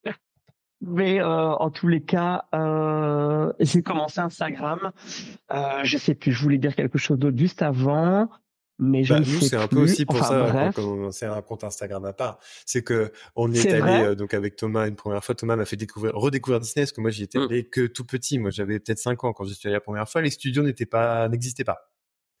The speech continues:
Speaker 2: Et voilà, donc
Speaker 1: Ok.
Speaker 2: j'ai pas beaucoup de souvenirs. Et j'y étais jamais retourné jusqu'à deux mille vingt,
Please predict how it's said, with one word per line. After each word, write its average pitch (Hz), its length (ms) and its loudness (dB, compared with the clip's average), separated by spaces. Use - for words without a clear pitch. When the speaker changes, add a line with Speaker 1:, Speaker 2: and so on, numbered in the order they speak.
Speaker 2:
Et 123 220 -2
voilà, 110 380 0
donc 131 180 2
Speaker 1:
Ok. 110 120 2
Speaker 2:
j'ai 165 120 2
pas 175 100 2
beaucoup 113 200 -6
de - 40 -14
souvenirs. 127 440 -2
Et 120 80 0
j'y 113 160 0
étais 131 180 -2
jamais 160 300 0
retourné 139 480 0
jusqu'à 120 480 -2
deux 107 220 -6
mille 117 300 -2
vingt, 107 260 -6